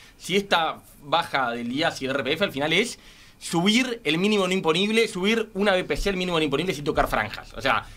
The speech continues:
básicamente, recordemos, ¿no? Para que te, el mínimo no imponible pa-, paga R P F quien gana más de treinta y seis mil pesos nomina-, nominales, no, veintiocho líquidos, y paga ias quien gana más de cuarenta y un mil pesos de jubilación.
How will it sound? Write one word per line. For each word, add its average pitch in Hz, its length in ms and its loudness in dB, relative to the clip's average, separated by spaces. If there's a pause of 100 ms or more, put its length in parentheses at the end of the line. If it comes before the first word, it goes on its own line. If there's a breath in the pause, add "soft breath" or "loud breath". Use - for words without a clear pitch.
(100)
básicamente, 185 640 0
recordemos, 147 520 -2
¿no? 180 220 0
Para 139 140 0
que 143 100 -2
te, 147 80 0
el 151 140 2
mínimo 202 240 2
no 196 40 0
imponible 190 440 2
pa-, 139 280 0
paga 185 220 2
R 170 240 -2
P 180 140 -2
F 208 340 0 (220 loud breath)
quien 143 140 -2
gana 170 120 2
más 165 120 0
de 160 80 0
treinta 131 200 -4
y - 20 -4
seis 135 160 0
mil 160 140 -2
pesos 165 260 -2
nomina-, 143 300 0
nominales, 175 720 0 (400 loud breath)
no, 117 260 -4
veintiocho 131 600 0
líquidos, 196 500 2 (400 loud breath)
y 208 360 2
paga 170 300 2
ias 185 480 0
quien 156 200 -2
gana 170 320 2
más 170 240 0
de 175 260 -2
cuarenta 143 400 0
y 147 60 2
un 147 120 -2
mil 170 180 -4
pesos 151 280 -4
de 131 60 -8
jubilación. 117 580 -4